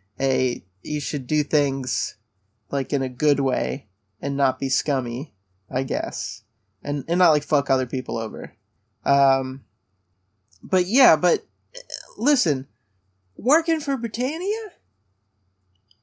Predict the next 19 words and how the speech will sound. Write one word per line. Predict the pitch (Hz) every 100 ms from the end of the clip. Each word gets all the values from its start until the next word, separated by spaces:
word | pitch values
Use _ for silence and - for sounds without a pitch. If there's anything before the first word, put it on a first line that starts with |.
| -
With | 185 202
what | 254 233
the, | 277 269 - 196
with | 302
the | -
shit | 262 330 339
they | 302 285 427
do? | 440 494 523 _ _ _ _ _
With | - 254 -
the, | 262 240 220 -
with | 277 -
the |
fucking | 247 294 285 262 233 214 - _ _ _ _ _ -
oppressing | - 220 254 277 294 320 320
people, | 285 302 427
like, | 440 190
literally | 196 294 320 294 277
making | 269 269 277 269
them, | 262 240 214